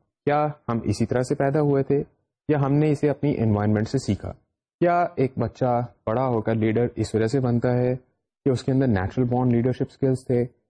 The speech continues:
یا پھر اس کے جو بنیادی ٹیلنٹس ہیں انہوں نے انوائرمنٹ کے ساتھ کچھ اس طرح سے انٹریکٹ کیا کہ لیڈرشپ اسکلز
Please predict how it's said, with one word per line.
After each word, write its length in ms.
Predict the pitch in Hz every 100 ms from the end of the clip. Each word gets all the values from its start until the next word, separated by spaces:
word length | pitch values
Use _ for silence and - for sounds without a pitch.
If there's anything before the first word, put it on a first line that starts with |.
| _ _ -
یا 140 | 139 147
پھر 280 | 143 135 135 - _ _ _ _
اس 200 | 147 143
کے 240 | - 135 131
جو 140 | 117
بنیادی 480 | 101 104 110 127 147
ٹیلنٹس 520 | 123 113 131 127 -
ہیں 180 | 117 117
انہوں 200 | 110 113
نے 100 | 113
انوائرمنٹ 460 | 104 98 113 139 135
کے 60 |
ساتھ 260 | 123 120 117
کچھ 180 | 107 -
اس 100 | 123
طرح 140 | 151 143
سے 140 | 135
انٹریکٹ 420 | 117 113 104 101
کیا 320 | - 101 90 92 - _ _ -
کہ 60 |
لیڈرشپ 440 | 120 131 139 - 123
اسکلز 300 | - 113 117